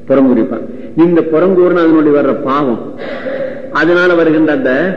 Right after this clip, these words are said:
இவனுக்கு தீங்கு, அதெல்லாம் இன்னைக்கே போயிட்டுது பத்தியா? ஆதலால் இது அறங்கூறும் ஆக்கம் தரும் என்றார். இன்னும் பத்து ஆண்டு இருந்து இன்னும் அது செஞ்சுட்டு இன்னும் பல தீங்கு பெறுவதை விட இன்னைக்கு போறது, ஆகவே அவ்வளவு பெரிய தீங்குல இருந்து மைனஸ் பண்ணிட்டு போயிட்டான் பத்தியா?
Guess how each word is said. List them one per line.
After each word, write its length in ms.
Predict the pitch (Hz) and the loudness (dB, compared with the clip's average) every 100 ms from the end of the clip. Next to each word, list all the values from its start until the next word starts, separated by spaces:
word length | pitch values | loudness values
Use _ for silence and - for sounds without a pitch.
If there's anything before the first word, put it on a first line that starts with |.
| - - | -8 -4
இவனுக்கு 340 | 135 139 127 127 | 0 0 0 0
தீங்கு, 400 | 160 185 156 120 87 - - - - | 2 2 2 0 -2 -10 -14 -16 -8
அதெல்லாம் 460 | 131 135 139 160 | -4 -2 -2 -2
இன்னைக்கே 440 | 123 139 139 131 156 | -2 0 0 2 0
போயிட்டுது 400 | 143 135 139 131 | 2 0 0 0
பத்தியா? 340 | 127 135 156 165 143 - - | -2 0 0 -2 -4 -12 -6
ஆதலால் 600 | 151 185 196 185 196 175 | -2 0 0 2 0 2
இது 100 | 165 | 0
அறங்கூறும் 680 | 151 151 180 175 156 151 170 | 0 -2 0 2 0 0 -2
ஆக்கம் 420 | 143 143 147 135 | -4 -6 -4 -2
தரும் 240 | 123 120 | -2 -6
என்றார். 340 | 113 101 98 95 - - - - - - - - - - - - | -8 -10 -12 -16 -18 -20 -20 -20 -20 -18 -18 -18 -20 -20 -20 -10
இன்னும் 300 | 131 185 196 | -6 0 0
பத்து 200 | 175 180 | 0 0
ஆண்டு 200 | 175 180 170 | 0 0 2
இருந்து 240 | 170 165 160 | 2 2 2
இன்னும் 300 | 165 185 175 | 2 2 4
அது 120 | 160 | 2
செஞ்சுட்டு 440 | 156 156 160 156 151 | 2 2 4 2 2
இன்னும் 240 | 151 165 | 2 2
பல 180 | 156 143 | 2 0
தீங்கு 300 | 135 143 147 | 0 0 0
பெறுவதை 300 | 131 123 110 | -2 -2 -2
விட 140 | 107 123 147 147 - - | 0 0 0 -2 -6 -2
இன்னைக்கு 360 | 151 208 233 196 | 2 2 2 0
போறது, 460 | 160 139 120 127 160 170 160 - - | 0 0 2 2 4 4 0 -6 -8
ஆகவே 260 | 113 127 139 | -4 -2 -2
அவ்வளவு 320 | 123 120 123 | -2 0 0
பெரிய 240 | 123 120 113 | 0 0 0
தீங்குல 340 | 123 143 143 | 0 2 2
இருந்து 160 | 160 147 | 2 2
மைனஸ் 340 | 135 160 147 | 2 2 2
பண்ணிட்டு 260 | 143 139 131 | 2 2 2
போயிட்டான் 340 | 135 135 131 | 0 2 0
பத்தியா? 300 | 120 143 | 2 2